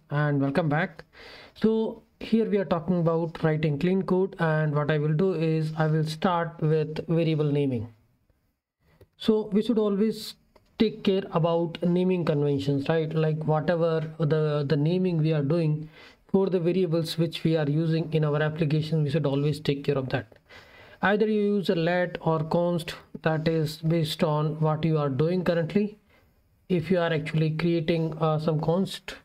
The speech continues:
object, then always use const, or if the value is getting changed, then use let for that. Okay, so consider that sometimes what we do is, uh, let time equal to, and then you,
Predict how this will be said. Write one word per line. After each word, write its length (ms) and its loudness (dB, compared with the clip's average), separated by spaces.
object, 560 -2
then 160 0
always 420 0
use 200 0
const, 500 -2
or 280 0
if 260 -4
the 80 2
value 640 0
is 140 2
getting 320 0
changed, 500 0
then 260 0
use 500 -2
let 320 0
for 140 0
that. 300 -2
Okay, 280 2
so 280 0
consider 520 0
that 460 0
sometimes 480 0
what 180 0
we 100 0
do 240 0
is, 440 0
uh, 140 2
let 360 -2
time 440 2
equal 300 0
to, 200 0
and 180 0
then 200 2
you, 340 0